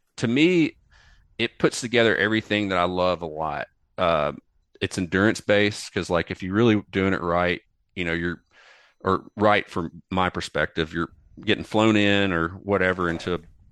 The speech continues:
a, a big area, and then you're hiking, you know, sometimes fifteen, twenty miles, and, you know, you're putting in at least fourteen days, like, you, you know,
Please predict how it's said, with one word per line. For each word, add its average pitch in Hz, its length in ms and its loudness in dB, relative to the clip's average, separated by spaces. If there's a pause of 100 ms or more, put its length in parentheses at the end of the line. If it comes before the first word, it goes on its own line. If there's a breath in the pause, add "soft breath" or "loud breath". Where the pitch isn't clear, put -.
(120)
a, 73 80 -8 (200)
a - 80 -10
big 95 280 0
area, 87 480 2
and 85 160 -4
then 85 300 -4 (1200 soft breath)
you're 92 220 -2
hiking, 90 640 0 (280 loud breath)
you 101 80 -2
know, 87 80 -2
sometimes 87 460 -2
fifteen, 90 420 -2
twenty 95 280 -2
miles, 85 600 0
and, 82 220 -6 (100)
you 90 100 -6
know, 82 140 -2
you're 82 140 -6
putting - 240 -2
in 87 100 -2
at 76 80 -6
least 90 360 -6 (200)
fourteen 90 500 -2
days, 80 440 0
like, 78 180 -6
you, 80 160 -10
you 85 120 -4
know, 82 320 -4